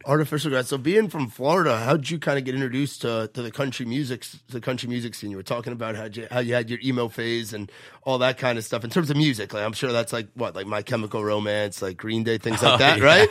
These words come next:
Speaker 1: Right? Am I right with
Speaker 2: one hundred percent.
Speaker 1: that? Um, how'd you get into doing this, uh, country music thing that goes on here in Nashville?
Speaker 2: Man, it's weird. Uh,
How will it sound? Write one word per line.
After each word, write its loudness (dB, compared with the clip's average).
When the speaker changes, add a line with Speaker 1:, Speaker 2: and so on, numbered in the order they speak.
Speaker 1:
Right? 8
Am 8
I 8
right 8
with 2
Speaker 2:
one 4
hundred 6
percent. -18
Speaker 1:
that? -2
Um, 6
how'd 2
you 0
get 2
into 0
doing 2
this, 0
uh, -2
country -2
music -2
thing -6
that -10
goes -6
on -6
here -8
in -12
Nashville? -10
Speaker 2:
Man, 4
it's -2
weird. 2
Uh, 4